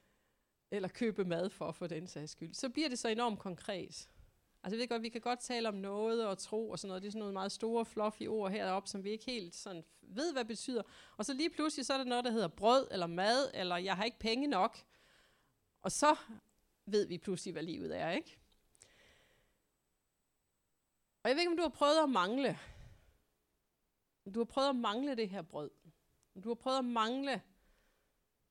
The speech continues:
til det mest basale. For et par uger siden, så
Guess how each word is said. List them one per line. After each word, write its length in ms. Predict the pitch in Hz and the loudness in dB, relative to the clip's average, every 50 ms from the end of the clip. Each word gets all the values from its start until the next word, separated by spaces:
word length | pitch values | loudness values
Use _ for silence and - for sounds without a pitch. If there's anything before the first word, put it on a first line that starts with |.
| _ _ _ _ _ _ _ _ _ _ _ _ _ _ _ _ _ _ _ _ _ _ _ | _ _ _ _ _ _ _ _ _ _ _ _ _ _ _ _ _ _ _ _ _ _ _
til 140 | - - 226 | -8 -6 -4
det 80 | 208 208 | -4 -2
mest 260 | 220 226 190 - - | -4 -4 -6 -8 -10
basale. 420 | 185 - - 160 120 82 - - - _ _ _ _ _ _ _ _ _ _ _ _ _ _ _ _ _ _ _ _ _ _ _ _ _ _ _ _ _ _ _ _ _ _ _ _ _ _ _ _ _ _ _ _ - - _ _ _ - | -12 -12 -10 -10 -10 -12 -14 -18 -20 _ _ _ _ _ _ _ _ _ _ _ _ _ _ _ _ _ _ _ _ _ _ _ _ _ _ _ _ _ _ _ _ _ _ _ _ _ _ _ _ _ _ _ _ -20 -20 _ _ _ -6
For 140 | - 233 | -2 0
et 120 | 240 220 220 | 0 0 2
par 120 | - 262 | 2 2
uger 180 | 254 277 311 320 | 4 4 2 2
siden, 320 | - - 269 277 277 294 | 2 4 4 4 4 4
så 320 | 285 - 294 269 277 277 | 4 4 4 4 4 2